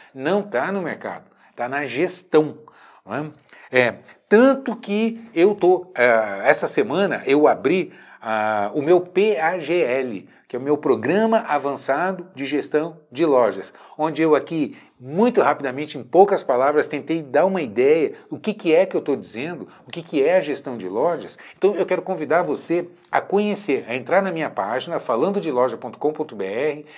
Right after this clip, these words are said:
e conhecer tudo que o P G L apresenta pra você como, ah, instrumentos que vai fazer com que você mesmo tenha condições de identificar os espaços de melhoria,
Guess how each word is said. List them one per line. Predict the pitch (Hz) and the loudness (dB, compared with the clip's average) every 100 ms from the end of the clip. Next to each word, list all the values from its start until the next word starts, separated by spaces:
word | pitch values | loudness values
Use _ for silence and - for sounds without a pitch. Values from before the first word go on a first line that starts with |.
| - | -18
e | 160 | -14
conhecer | 156 190 185 151 190 180 - _ | -6 -4 -4 -2 -4 -4 -8 _
tudo | - 226 247 233 | 4 4 4 0
que | 226 | -2
o | |
P | 202 185 165 | 2 2 2
G | 135 | 0
L | 117 143 170 - | 0 2 0 -2
apresenta | 147 - 165 113 135 220 220 | -6 -2 -4 -2 -2 0 -2
pra | - 127 | -2 -4
você | 101 - 156 175 - - _ | -4 -4 -4 -4 -8 -20 _
como, | 165 185 202 208 - - | 0 0 -2 -6 -10 -8
ah, | 131 127 104 - _ | 0 0 0 -12 _
instrumentos | 220 240 - 226 175 139 185 254 247 233 - | -2 -2 0 0 2 2 0 0 -2 -6 -6
que | 220 | -2
vai | 175 160 | 0 0
fazer | 156 131 175 | 0 -2 -2
com | 180 151 | -4 -6
que | 175 | -8
você | 135 165 233 - 196 240 | 0 2 2 2 0 0
mesmo | 147 147 214 151 120 | -2 0 0 -2 -12
tenha | - 214 254 226 | -2 0 0 -2
condições | 175 147 113 180 208 180 | -4 -6 -4 0 0 -2
de | 151 151 | -8 -10
identificar | - 233 240 220 220 - 170 170 190 | -6 -4 -2 -2 -4 -6 -6 -4 -4
os | 185 | -6
espaços | 143 - 170 165 | -6 -4 -4 -8
de | 139 | -8
melhoria, | 135 113 98 165 214 | -6 -6 -4 -2 0